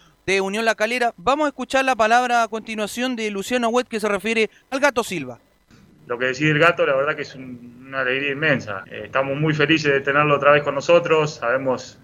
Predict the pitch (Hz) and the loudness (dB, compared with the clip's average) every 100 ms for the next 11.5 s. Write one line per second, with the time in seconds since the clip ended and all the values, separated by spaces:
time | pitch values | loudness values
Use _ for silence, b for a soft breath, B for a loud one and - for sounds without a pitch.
0 | - 117 135 139 131 127 131 135 139 131 | -12 -8 0 0 0 -6 2 4 4 2
1 | 143 143 123 127 123 127 139 135 127 143 | -2 -2 -4 -2 -2 -2 0 0 0 0
2 | 147 143 143 B B B - 127 127 127 | 0 0 -4 B B B -4 2 4 4
3 | 123 135 139 156 151 143 143 147 151 151 | 2 0 2 4 4 4 2 4 6 6
4 | 143 131 123 120 117 120 131 - 131 135 | 6 4 2 -2 -2 -2 -4 -4 0 4
5 | 139 131 131 151 151 143 135 123 - - | 4 2 -2 -2 0 0 -2 -8 -16 -6
6 | 151 151 131 143 139 135 127 131 127 147 | -4 2 2 4 6 4 2 -4 -4 -4
7 | 139 127 127 127 131 147 151 147 139 139 | -4 -2 -2 -2 -4 -4 -4 0 2 2
8 | 127 - 127 123 123 123 120 117 113 127 | 0 -4 -8 -4 -2 -2 -2 -4 -6 -2
9 | 127 135 135 123 127 120 131 156 147 135 | 2 2 0 -2 -4 -4 2 4 6 6
10 | 131 131 131 131 127 131 147 143 127 120 | 4 4 2 4 4 6 6 4 2 -6
11 | 139 123 127 120 117 | -8 -4 -4 -4 -8